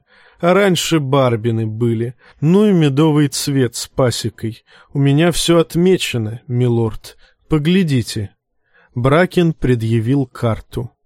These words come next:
Джейми развернул пергамент на столе, прижав золотой рукой.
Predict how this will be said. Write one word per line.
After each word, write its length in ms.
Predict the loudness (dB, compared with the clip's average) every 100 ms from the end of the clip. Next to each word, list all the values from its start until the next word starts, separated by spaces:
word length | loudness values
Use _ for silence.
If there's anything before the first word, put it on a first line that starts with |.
| _ _ -8
Джейми 480 | -2 2 4 4 4
развернул 680 | 2 2 0 0 0 0 -2
пергамент 720 | -2 -2 0 0 0 -2 -4
на 180 | -4 -4
столе, 500 | -4 -2 0 0 0
прижав 520 | -2 -2 0 0 -2
золотой 540 | -2 -2 -4 -2 0
рукой. 540 | 0 -2 -6 -10 -10